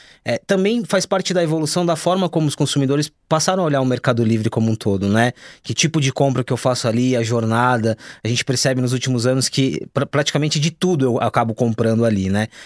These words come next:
Mas impulso, como que a gente consegue pegar essa característica de impulso e trabalhar muito bem no equilíbrio entre branding, performance?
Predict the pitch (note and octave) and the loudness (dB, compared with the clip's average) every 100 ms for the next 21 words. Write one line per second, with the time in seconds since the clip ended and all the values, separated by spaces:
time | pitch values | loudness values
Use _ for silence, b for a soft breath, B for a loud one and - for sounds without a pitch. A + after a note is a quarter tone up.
0 | B A#2+ A#2+ F#3 G3 - D#3 A2+ - - | B -2 0 0 0 0 -2 -2 -6 -2
1 | F#3+ G3 - F3+ D#3+ D3 B2+ - C#3 C#3 | -2 0 -2 -2 -2 -2 -2 -2 -2 2
2 | F#3+ G3+ D#3+ D#3+ D3+ C3 C#3 B2 A#2 A#2+ | 0 0 -2 0 -2 0 0 0 0 -2
3 | - B B A#2+ B2+ A#2+ D3 F3+ F3 F3 | -4 B B -2 -2 0 -2 0 -2 0
4 | F#3 E3+ E3+ F3 E3+ D#3+ B2+ A#2+ B2 - | 0 2 2 0 -2 0 0 0 0 0
5 | A#2 A2+ A#2 A2 A2+ A2 B - A#2+ D3+ | 0 2 0 0 -2 -4 B -4 0 2
6 | D3+ C3 B2+ B2+ A2 - C#3 C#3+ C3+ C3+ | 0 -2 -2 -4 -4 0 2 2 0 -2
7 | - C3+ | -2 -4